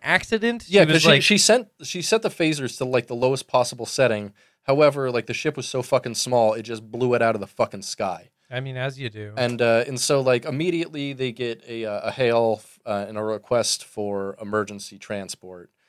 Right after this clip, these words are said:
Speaker 2: uh, from all the people on the ship. And Pike's like, "Fuck it. Uh, lock on. Uh, you know,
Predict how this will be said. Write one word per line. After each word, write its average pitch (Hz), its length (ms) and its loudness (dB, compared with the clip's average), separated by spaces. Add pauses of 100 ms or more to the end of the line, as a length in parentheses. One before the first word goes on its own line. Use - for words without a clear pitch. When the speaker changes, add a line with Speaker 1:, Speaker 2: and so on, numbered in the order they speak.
(320)
Speaker 2:
uh, 95 220 -6
from 110 260 -4
all 107 320 2 (160)
the 104 100 -4
people 110 260 -2
on 101 80 -2
the 95 60 -16
ship. - 280 -18
And 101 280 -18 (340)
Pike's 107 200 -4
like, 101 140 -8 (160)
"Fuck 92 220 -6
it. 90 200 -16
Uh, 104 200 -2
lock 127 280 2
on. 113 380 -2 (480)
Uh, 98 460 -4 (400)
you 120 100 -14
know, 101 340 -8